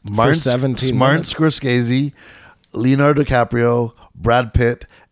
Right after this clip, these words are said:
Speaker 1: and, uh, Robert De Niro.
Speaker 2: Just the four of them?
Speaker 1: And it's a comedy about Leo and De Niro meeting at a crazy casino in Tampa,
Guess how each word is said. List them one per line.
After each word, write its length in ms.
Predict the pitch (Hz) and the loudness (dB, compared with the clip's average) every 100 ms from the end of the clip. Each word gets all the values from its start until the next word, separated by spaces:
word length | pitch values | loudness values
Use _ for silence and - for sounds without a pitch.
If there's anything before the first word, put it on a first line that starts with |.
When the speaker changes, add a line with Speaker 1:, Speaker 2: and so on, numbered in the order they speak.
| - | -4
Speaker 1:
and, 460 | 104 98 95 90 | 0 0 -2 -4
uh, 720 | - 98 95 90 90 87 87 87 _ - | -8 -6 -2 -2 -2 -4 -8 -12 _ -4
Robert 320 | 110 107 98 | 0 0 -2
De 80 | 101 | -4
Niro. 280 | 98 87 - - - _ - - | -6 -6 -10 -20 -20 _ -12 0
Speaker 2:
Just 240 | 147 - | 0 2
the 80 | 135 | -2
four 280 | - 131 143 | 0 2 2
of 80 | |
them? 140 | 170 220 - | 0 -4 -4
Speaker 1:
And 220 | 120 123 120 | -2 -2 -2
it's 300 | 120 117 - | -4 -4 -4
a 500 | 120 113 110 117 110 - _ _ _ _ _ _ - | -2 -2 -2 -4 -8 -14 _ _ _ _ _ _ -6
comedy 880 | - 156 160 156 92 110 175 196 - - - | 0 4 4 2 0 -4 -6 -10 -18 -10 -6
about 400 | 110 113 110 107 | -2 0 0 -2
Leo 580 | 110 123 147 160 170 | -2 0 2 4 2
and 400 | 160 120 110 107 | 0 -2 -4 -6
De 320 | - - 113 120 | -12 -8 -2 2
Niro 400 | 127 127 113 110 | 4 4 4 2
meeting 680 | 117 139 147 151 160 156 - _ _ | 0 0 0 0 -2 -6 -14 _ _
at 180 | 113 110 | -4 -2
a 160 | 107 104 - - - - | -2 -6 -14 -20 -20 -18
crazy 840 | - 147 147 156 160 135 160 160 160 | -6 2 4 4 4 2 2 2 -2
casino 720 | - 156 - 127 104 120 165 - - - _ - | -2 0 0 2 0 -2 -6 -14 -20 -20 _ -10
in 380 | 113 110 107 110 | -6 -4 -6 -8
Tampa, 680 | - 131 127 - 127 120 | -6 -4 -2 -2 -2 -2